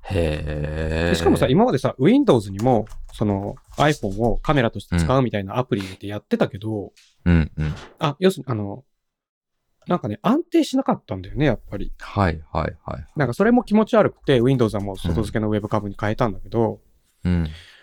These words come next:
Speaker 2: で、Macが標準で、こう、まあ、そん-、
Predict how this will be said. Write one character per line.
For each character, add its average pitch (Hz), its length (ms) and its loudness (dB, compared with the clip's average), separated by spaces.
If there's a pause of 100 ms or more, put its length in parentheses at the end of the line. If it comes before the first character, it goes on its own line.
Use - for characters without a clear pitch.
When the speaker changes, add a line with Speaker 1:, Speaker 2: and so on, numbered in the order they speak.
(120)
Speaker 2:
で、 180 60 2
Mac 185 360 2
が 107 100 -2
標 135 240 2
準 127 220 0
で、 127 260 2 (580)
こ 113 420 -2
う、 - 40 -20 (680)
ま 147 100 2
あ、 - 20 4
そ 165 140 4
ん-、 - 80 -6